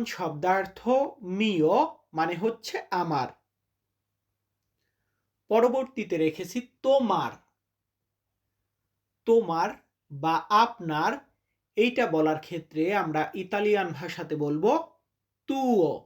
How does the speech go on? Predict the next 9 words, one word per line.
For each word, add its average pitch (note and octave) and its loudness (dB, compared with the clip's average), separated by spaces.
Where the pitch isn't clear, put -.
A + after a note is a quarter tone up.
তুও B3+ 2
শব্দের D#3+ -2
অর্থ D#3+ -2
তোমার, A#3 0
মিও G#3 2
শব্দের D#3+ -2
অর্থ D#3+ -2
আমার। F3+ 2
মিও A#3+ 2